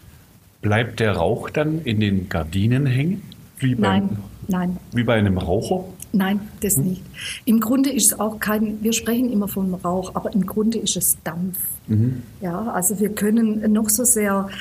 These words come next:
Speaker 2: räuchern, in Anführungszeichen, in einem Raum, es nimmt nicht den Sauerstoff. Also wir können da immer noch wunderbar atmen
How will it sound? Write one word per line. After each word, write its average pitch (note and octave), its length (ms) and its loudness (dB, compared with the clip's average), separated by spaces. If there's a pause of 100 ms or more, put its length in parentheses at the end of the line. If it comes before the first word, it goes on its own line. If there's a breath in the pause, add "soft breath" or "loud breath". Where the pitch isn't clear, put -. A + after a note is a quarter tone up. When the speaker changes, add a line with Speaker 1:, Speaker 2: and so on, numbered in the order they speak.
(180 loud breath)
Speaker 2:
räuchern, A#3+ 520 0
in A#3 140 0
Anführungszeichen, G#3+ 1000 0
in G#3 140 2
einem F#3+ 140 2
Raum, G3 420 0
es G3+ 140 2
nimmt G#3 240 0
nicht G3 260 -4
den F3 220 -2
Sauerstoff. E3 560 -6 (180)
Also E3+ 320 -4
wir F#3+ 80 -4
können G3 260 0
da F#3 120 -2
immer A3+ 240 0
noch G3 260 0
wunderbar G3+ 540 -2
atmen F#3+ 640 -4